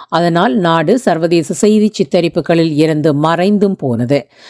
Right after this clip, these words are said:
ரஷ்யா, துருக்கி மற்றும் ஈரான் ஆகியவற்றின் ஆதரவுடன் தீர்வு முயற்சி ஒன்று முன்னெடுக்கப்பட்டது.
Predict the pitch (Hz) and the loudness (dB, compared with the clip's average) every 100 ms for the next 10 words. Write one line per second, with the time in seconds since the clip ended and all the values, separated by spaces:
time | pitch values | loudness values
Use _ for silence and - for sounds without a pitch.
0 | - - 220 - 254 233 233 185 180 208 | -6 0 0 2 2 2 0 -2 -2 -2
1 | 196 175 165 156 160 180 180 165 160 175 | 0 0 -2 -2 0 0 0 0 0 0
2 | 160 160 185 160 127 156 156 156 143 139 | 0 0 0 -2 0 0 0 0 0 2
3 | 185 247 196 214 220 190 185 - 196 180 | 2 0 2 2 2 0 0 0 0 0
4 | 170 156 170 156 139 123 127 190 185 | 0 0 0 0 -2 -4 -2 0 0